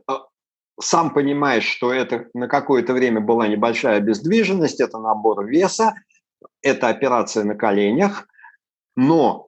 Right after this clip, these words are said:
колени мне прооперировали достаточно успешно, и буквально через три месяца после операции на колени я попал в онлайн-проект Сергея Бадюка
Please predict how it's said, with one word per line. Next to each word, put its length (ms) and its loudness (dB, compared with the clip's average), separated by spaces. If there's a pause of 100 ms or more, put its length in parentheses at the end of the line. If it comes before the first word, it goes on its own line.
колени 420 0
мне 180 0
прооперировали 800 0
достаточно 640 -2
успешно, 840 0
и 120 -2
буквально 640 0
через 360 -2
три 180 0
месяца 480 -2
после 380 -2
операции 560 -4
на 120 -6
колени 580 2
я 280 0
попал 560 0 (680)
в 140 -6
онлайн-проект 880 0
Сергея 400 0
Бадюка 640 0